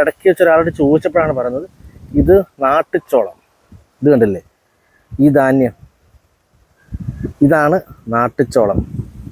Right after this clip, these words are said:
അപ്പൊ ഇത് റോഡ് സൈഡിലൊക്കെ ഇട്ട് ഇങ്ങനെ തല്ലി ഒക്കെ എന്തൊക്കെ ചെയ്യുന്നത് കണ്ട്. അപ്പോഴെനിക്ക് സംശയം, ഇതിലെങ്ങും ഈ നമ്മുടെ മഞ്ഞ ആ പോപ്കോൺ ആ ഉണ്ടാക്കുന്നില്ല, അത് ആ പോപ്കോൺ അത് കണ്ടില്ല. അപ്പൊ അതുകൊണ്ട് ഞാനിവിടെ ഒന്ന് ക്ലാ-, ഒന്ന്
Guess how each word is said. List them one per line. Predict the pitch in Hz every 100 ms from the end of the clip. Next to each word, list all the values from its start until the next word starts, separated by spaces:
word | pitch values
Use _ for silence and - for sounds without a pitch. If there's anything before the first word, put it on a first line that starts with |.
| - - _ _ - 160 - -
അപ്പൊ | - 185
ഇത് | 208
റോഡ് | 190 202
സൈഡിലൊക്കെ | 240 233 214
ഇട്ട് | 233
ഇങ്ങനെ | 220 226 214
തല്ലി | 202 208 220 - -
ഒക്കെ | - -
എന്തൊക്കെ | - 480
ചെയ്യുന്നത് | 415 427 240 -
കണ്ട്. | 175 160 107 - _ _ _ -
അപ്പോഴെനിക്ക് | - 233 233 -
സംശയം, | 214 208 208
ഇതിലെങ്ങും | 190 233 190 214 247 208 180
ഈ | 214 185 147
നമ്മുടെ | 160 175 160
മഞ്ഞ | 139 185 214 - 139
ആ | - 131
പോപ്കോൺ | 135 - 220 220 - _ _ _ _ - 127
ആ | 160 143 156
ഉണ്ടാക്കുന്നില്ല, | 190 196 196 185 135 -
അത് | 127 190 220 - - - - - - - -
ആ | 160
പോപ്കോൺ | 175 - 320 -
അത് | -
കണ്ടില്ല. | - 311 - - - - - - - - - - - - - - - - -
അപ്പൊ | - 135
അതുകൊണ്ട് | 165 185 175
ഞാനിവിടെ | 160 170 165
ഒന്ന് | 165
ക്ലാ-, | - 143 151
ഒന്ന് | 151 165